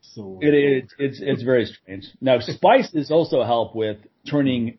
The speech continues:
Speaker 2: healthy meals into super meals. Ginger and turmeric in particular. Ginger, just powdered ginger root is a great thing to have on hand right now because it improves your digestion, it improves gut health. Remember, most of your immune system's in your gut.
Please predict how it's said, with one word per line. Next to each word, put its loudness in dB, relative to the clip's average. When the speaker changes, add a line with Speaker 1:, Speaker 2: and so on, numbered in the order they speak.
Speaker 2:
healthy 0
meals -2
into -12
super -4
meals. -6
Ginger 0
and -4
turmeric 0
in -10
particular. -4
Ginger, 0
just -6
powdered 4
ginger 0
root -6
is -6
a -4
great 0
thing -2
to -2
have 0
on -2
hand -2
right -4
now -4
because -6
it -4
improves 2
your 2
digestion, 0
it 0
improves -4
gut 2
health. 0
Remember, -2
most 2
of -
your 0
immune 0
system's -10
in 0
your -6
gut. -2